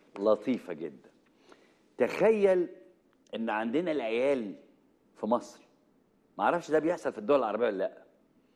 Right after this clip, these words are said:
بس عندنا العيال الشباب، بنات وولاد في مصر المحروسة، لما الواد يبقى خريج مدرسة لغات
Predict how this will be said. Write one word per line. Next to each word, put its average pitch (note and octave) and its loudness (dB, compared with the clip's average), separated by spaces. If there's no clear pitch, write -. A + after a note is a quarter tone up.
بس F#2+ -2
عندنا A2+ 0
العيال B2+ 0
الشباب، G#2+ 0
بنات A2+ -2
وولاد F#2+ 0
في A2 -6
مصر B2+ -2
المحروسة، G2+ -2
لما B2+ 2
الواد F#3 2
يبقى D#3+ 0
خريج D3 0
مدرسة B2+ 0
لغات C#3 2